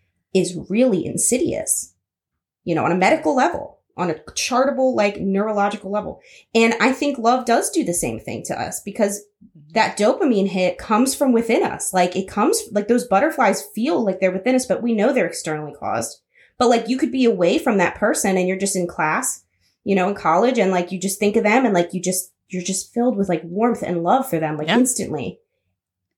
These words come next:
Speaker 1: So it feels internal, but yeah, I mean, it's, yeah, journal that stuff, write it down, feel the
Speaker 2: Yeah.
Speaker 1: way it feels fully, and, like, record it somehow,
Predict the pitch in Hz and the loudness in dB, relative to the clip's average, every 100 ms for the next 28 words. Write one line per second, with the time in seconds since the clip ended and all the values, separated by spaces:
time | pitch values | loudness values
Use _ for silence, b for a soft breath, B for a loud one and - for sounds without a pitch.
0 | _ _ - - - 254 277 254 233 - | _ _ -6 -2 -2 2 2 4 2 0
1 | 262 240 156 - - 202 175 196 202 208 | -2 -2 -4 -6 -2 0 2 2 2 2
2 | - - b b b b _ _ _ _ | -2 -6 b b b b _ _ _ _
3 | _ _ _ - 254 B B - 226 285 | _ _ _ -4 -4 B B -2 0 2
4 | 285 226 - 196 160 160 196 320 240 208 | 2 0 0 0 0 2 2 2 0 0
5 | 233 233 240 - _ - - 240 262 269 | 2 2 0 -4 _ -10 -2 2 2 4
6 | 247 233 226 226 226 214 - 208 220 226 | 4 2 0 -2 -2 -6 -4 -2 0 2
7 | 233 - 180 180 175 170 139 - 202 214 | 2 2 2 0 -2 -4 -10 -6 -2 0
8 | 233 247 247 247 247 247 240 | 0 4 4 4 2 2 0